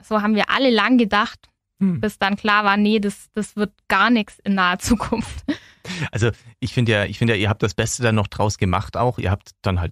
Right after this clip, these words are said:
Speaker 2: neue Termine ausgemacht, auch mit neuen Künstlern teilweise gebucht. Äh, wir arbeiten ja öfters zusammen, Donau drei F M und Allgäu Concerts. Und, ähm, ich krieg das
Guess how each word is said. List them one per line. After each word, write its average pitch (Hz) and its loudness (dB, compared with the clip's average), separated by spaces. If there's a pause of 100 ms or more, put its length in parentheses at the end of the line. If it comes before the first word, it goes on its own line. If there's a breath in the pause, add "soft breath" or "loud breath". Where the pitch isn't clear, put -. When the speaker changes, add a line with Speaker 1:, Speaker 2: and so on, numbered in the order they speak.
Speaker 2:
neue 98 2
Termine 120 2
ausgemacht, 127 -2
auch 120 -2
mit 113 0
neuen 104 2
Künstlern 117 0
teilweise 127 0
gebucht. 151 0
Äh, 117 2 (260 loud breath)
wir - 0
arbeiten 135 2
ja 113 0
öfters 107 -4
zusammen, 113 2
Donau 139 2
drei 127 -4
F - -4
M 127 -2
und 120 -6
Allgäu 120 0
Concerts. 127 -2
Und, 110 0 (380 loud breath)
ähm, 107 4 (340 soft breath)
ich - -4
krieg 156 0
das 123 -2